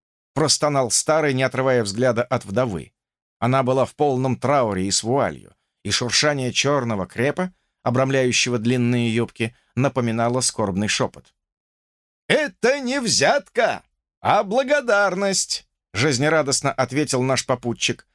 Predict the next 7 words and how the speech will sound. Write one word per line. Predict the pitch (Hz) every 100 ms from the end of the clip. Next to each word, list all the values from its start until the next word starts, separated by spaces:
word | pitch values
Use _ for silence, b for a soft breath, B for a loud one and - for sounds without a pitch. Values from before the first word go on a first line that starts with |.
| _ -
выдержав | 123 139 123 127 -
уважительную | 147 135 135 135 123 120 117
паузу, | 98 123 135 147 170 - _
пока | 127 127 127
вдова | 110 113 135
проходила | 120 110 120 113 113
мимо. | 113 110 101